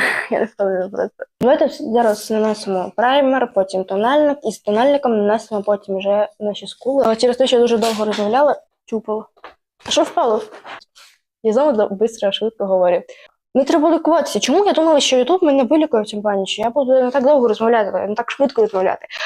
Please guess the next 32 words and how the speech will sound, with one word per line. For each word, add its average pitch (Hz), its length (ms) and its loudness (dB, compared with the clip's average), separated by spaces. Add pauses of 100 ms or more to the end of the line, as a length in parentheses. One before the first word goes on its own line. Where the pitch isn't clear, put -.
(140)
А 214 60 0
я 233 80 2
все 240 160 0
одно 302 140 0
швидко - 380 -2
розмовляю. 196 380 2
Це 247 120 -2
дивно, 262 300 4
знову 233 140 2
ж 233 100 -8
таки, - 120 -8
бо 208 100 0
я 240 60 2
думала, 330 200 4
це 254 80 -2
ж - 60 -4
причина 254 200 -6
в - 20 0
тому, 370 120 0
що 226 80 -2
мене 277 80 2
не 262 60 0
слухають. - 260 -6 (260)
Але 311 140 0
ні, 359 100 4
як 302 100 2
не 285 60 4
можу 277 140 0
слухати, - 140 -2
якщо 381 120 -2
буквально 311 160 0
сижу 320 120 0